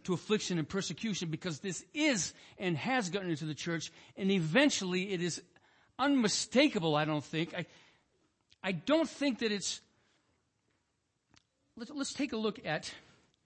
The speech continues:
if you have your bulletin, take a look at the front cover. And I'm gonna draw your attention to the mission statement there, which reads, "Sovereign Grace, Grace Chapel exists to worship and glorify God by equipping the saints for the work of ministry,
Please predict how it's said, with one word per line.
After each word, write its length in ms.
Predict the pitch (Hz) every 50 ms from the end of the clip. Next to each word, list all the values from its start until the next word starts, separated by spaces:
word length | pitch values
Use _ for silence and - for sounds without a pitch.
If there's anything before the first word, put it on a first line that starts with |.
| _ _ _ _ _ _ _ _ _ _ _ _ _ _ _
if 140 | - 190 -
you 60 | 202
have 140 | 233 302 302
your 100 | 277 180
bulletin, 420 | - - 175 156 143 - 147 127
take 200 | 123 - 254 285
a 40 | -
look 140 | 233 226 -
at 60 | -
the 80 | - 165
front 280 | - - 165 156 156
cover. 320 | - - 135 120 117 101 - _ _ _ _ _ _ _ _ -
And 60 | 226
I'm 40 | 254
gonna 140 | 285 254
draw 260 | 190 156 208 226 240 233
your 140 | 233 220 190
attention 400 | 170 - - 196 196 - - 160
to 120 | - - 160
the 60 | 143
mission 300 | 147 180 196 - - 147
statement 440 | - - - 143 135 131 123 113 -
there, 240 | 127 120 131 147 - - - - _ -
which 180 | 175 202 -
reads, 480 | 185 220 226 175 127 107 - - - - _ _ _ _ _ _ _ _ _ _ _ _ _ _ _ _ _ _ _ -
"Sovereign 340 | - 240 277 302 311 311 262
Grace, 240 | 277 269 254 220
Grace 340 | - - 190 226 254 254 247
Chapel 440 | - - 240 214 208 196 190 175 170
exists 580 | 180 160 139 156 220 190 - - - - - -
to 80 | - 175
worship 360 | 170 220 233 - - 190 -
and 100 | 185 156
glorify 420 | 139 185 208 196 - - 185 180
God 360 | 165 147 175 165 143 127 113 - - _ _ - - - -
by 120 | 165 160
equipping 440 | 170 165 - - - 302 311 285 269
the 80 | 247
saints 460 | - - - 277 254 240 233 208 - -
for 140 | - -
the 100 | 190 196
work 240 | 185 196 220 214 220
of 100 | 220 185
ministry, 580 | 180 208 214 196 175 - - - 147 127 107